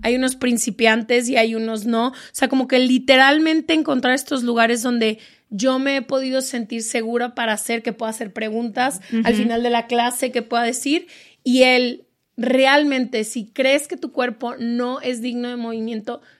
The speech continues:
Speaker 1: tienes que buscar representación. A mí eso es lo que más me ha salvado. El ponerme a ver, hay muchísima gente con cuerpos de todo tipo haciendo millones de ejercicios por ahí. Entonces, no sé, como que el realmente darme a la tarea de decir,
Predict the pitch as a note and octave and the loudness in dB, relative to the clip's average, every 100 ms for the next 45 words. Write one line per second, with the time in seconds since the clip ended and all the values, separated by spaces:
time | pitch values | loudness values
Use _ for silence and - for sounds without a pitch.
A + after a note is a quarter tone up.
0 | _ - C4+ C#4 C#4+ - A#3+ - A3+ A3+ | _ -2 2 2 0 -4 -6 -4 -4 -4
1 | A3+ G#3+ A3 G#3+ G3+ A3 A3 A#3 A#3+ B3 | -6 -8 -8 -8 -8 -6 -4 -2 -2 -4
2 | C4+ C4 C4 A#3 A3+ A3+ A3+ A3+ A3+ A3 | -4 -4 -4 -2 -2 -2 -4 -4 -4 -2
3 | G#3+ G#3 - - A#3 B3 C#4 C4+ C#4 D4+ | -4 -6 -18 -10 -2 0 2 4 4 4
4 | D4+ C#4 C4+ C#4+ D#4 D4+ - D#4 D4+ F4+ | 4 4 4 6 6 4 4 4 4 2
5 | E4 E4 E4+ - - - - D4 D4 D4 | 4 4 4 -2 -20 -8 2 6 6 2
6 | D#4 C#4+ C4 C#4 C4 D4+ D4+ - A#3+ B3 | 0 0 2 2 2 0 -2 -2 -2 -2
7 | B3+ C#4+ D4 D4 D4 - C#4+ C#4 C#4+ C4+ | 2 4 4 4 -2 0 -2 0 -2 -2
8 | C#4 D4 D4+ _ _ B3+ C4+ C#4 C4+ C4+ | 0 -2 -4 _ _ -2 2 4 4 2
9 | C#4+ D4 C#4+ A#3+ A3 A#3 B3 B3 C4 A#3 | 2 2 0 -2 -4 -4 -4 -6 0 2
10 | A3 A3+ B3+ - - C4 B3 C4+ D4+ D4 | 4 0 -4 -14 -6 -4 -2 0 2 2
11 | D4 C#4 B3+ B3 A#3 B3 A#3+ B3+ C4 C#4+ | 2 0 0 -4 -2 -2 0 2 2 2
12 | D4 D4 C#4+ C4 B3+ C4 C4 C4 A3+ A3+ | 0 0 0 2 2 -2 -4 -4 -2 2
13 | A3+ A3+ A#3 A3 G#3+ A3+ A3 | 2 0 -2 -4 -4 -4 -6